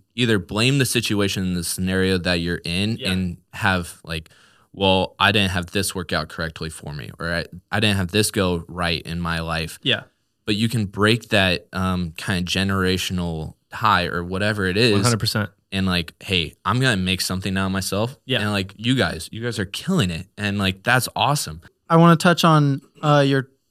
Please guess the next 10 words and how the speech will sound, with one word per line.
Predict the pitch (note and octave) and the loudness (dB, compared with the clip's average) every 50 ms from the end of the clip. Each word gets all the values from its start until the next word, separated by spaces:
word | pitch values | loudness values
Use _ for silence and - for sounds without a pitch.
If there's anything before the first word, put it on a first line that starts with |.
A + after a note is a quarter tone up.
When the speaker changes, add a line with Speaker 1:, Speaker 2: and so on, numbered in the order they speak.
| _ - | _ -8
Speaker 3:
transition | - - D#3+ D3+ D3 C3 C#3+ C#3 C3 - D3 C#3 | 2 4 4 4 4 4 2 0 0 0 -2 -2
into, | C3+ C3+ C3 B2+ - - C#3+ C3 B2+ B2+ B2+ B2+ B2+ B2 B2 B2 B2 B2 A#2+ A#2+ - - _ _ _ _ _ _ _ - | 0 0 0 -2 -2 0 0 2 2 2 2 2 0 0 0 -2 -2 -2 -4 -4 -6 -8 _ _ _ _ _ _ _ -6
um, | - B2 B2 A#2+ A#2+ A#2 A#2 A2+ A2+ - _ _ _ _ _ _ _ _ _ _ _ _ _ _ - | -4 -2 0 0 0 -2 -2 -6 -8 -10 _ _ _ _ _ _ _ _ _ _ _ _ _ _ -2
kind | - D#3 D3 | 2 2 4
of | C#3 | 4
this, | B2+ B2+ B2 - - | 4 2 0 -2 -2
building | - D3+ D#3 D3 D3+ D3+ | 4 6 6 8 8 6
this | C#3+ C#3 - | 6 4 2
production | - - D3 C3+ C3+ C3 - - C#3+ | 2 2 4 4 4 2 2 0 2
house | B2+ C#3 C3 B2+ B2 B2 A#2+ - - - | 2 4 4 4 4 2 0 -2 -6 -8